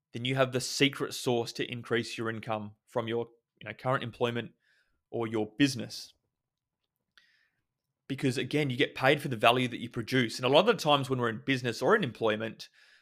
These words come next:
we're quite often working on tasks that aren't that valuable. They're not valuable at all. They just kind of make us feel good. They, it's something to tick off. We feel busy, like we're productive, but they're not really the needle moving tasks. They're not the high value tasks.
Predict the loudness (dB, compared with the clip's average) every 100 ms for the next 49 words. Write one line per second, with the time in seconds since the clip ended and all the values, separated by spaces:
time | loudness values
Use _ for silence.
0 | _ _ -4 4 6 6 4 4 8 8
1 | 6 -2 4 10 10 8 0 0 0 -2
2 | -4 -2 -2 -2 2 4 4 2 -4 -10
3 | _ _ _ -6 0 0 8 8 8 6
4 | 2 2 2 2 0 -8 _ _ _ _
5 | -20 _ _ 0 2 2 0 2 2 4
6 | 2 2 -4 -2 -2 2 2 4 2 2
7 | -4 -6 -4 -6 -10 -4 -2 2 4 4
8 | -2 -4 -4 -2 -4 -4 -4 -4 -6 -8
9 | -2 -2 -2 -2 -2 -2 -8 _ _ -20
10 | _ _ _ _ _ -12 -6 0 0 0
11 | 2 2 2 2 2 2 2 -2 -2 -4
12 | -2 -2 -4 -8 -8 -6 0 4 4 2
13 | 0 -4 2 2 2 -6 -18